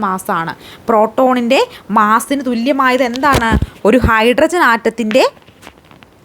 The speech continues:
മാസാണ് പ്രോട്ടോണിൻ്റെ എന്തിന് തുല്യമായത്? മാസിന് തുല്യമായത്. ഇനി ആറ്റം എന്നാണെന്ന് തീരുമാനിക്കുന്നത് അതിലെ പ്രോട്ടോണുകളുടെ എണ്ണമാണ്. ഒരു ആറ്റം അത് എന്താണെന്ന് തീരുമാനിക്കുന്നത് എന്താണ്?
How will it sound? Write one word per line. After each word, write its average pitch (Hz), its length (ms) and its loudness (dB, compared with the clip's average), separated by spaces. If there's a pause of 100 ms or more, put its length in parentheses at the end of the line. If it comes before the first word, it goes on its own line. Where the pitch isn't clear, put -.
(160)
മാസാണ് 240 680 2
പ്രോട്ടോണിൻ്റെ 233 640 2
എന്തിന് 226 240 -6
തുല്യമായത്? 220 600 2 (680)
മാസിന് 240 480 2 (300)
തുല്യമായത്. 226 760 2 (420)
ഇനി 320 140 2 (400)
ആറ്റം 339 420 2
എന്നാണെന്ന് 349 600 -4
തീരുമാനിക്കുന്നത് 277 760 0 (160)
അതിലെ 247 320 0
പ്രോട്ടോണുകളുടെ 269 920 2
എണ്ണമാണ്. 185 460 -6 (380)
ഒരു 311 100 0 (140)
ആറ്റം 277 300 0 (340)
അത് 220 100 2 (100)
എന്താണെന്ന് 311 640 0
തീരുമാനിക്കുന്നത് 262 580 -2
എന്താണ്? 226 340 0